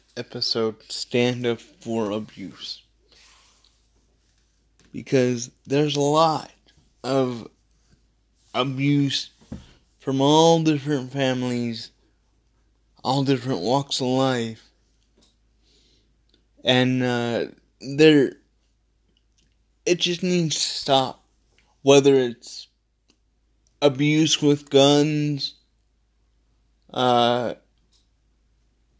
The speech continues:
or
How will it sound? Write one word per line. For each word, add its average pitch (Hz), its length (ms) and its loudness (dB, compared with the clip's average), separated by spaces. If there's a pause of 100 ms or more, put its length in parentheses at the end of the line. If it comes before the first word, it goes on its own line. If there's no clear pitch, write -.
(2250)
or 139 580 8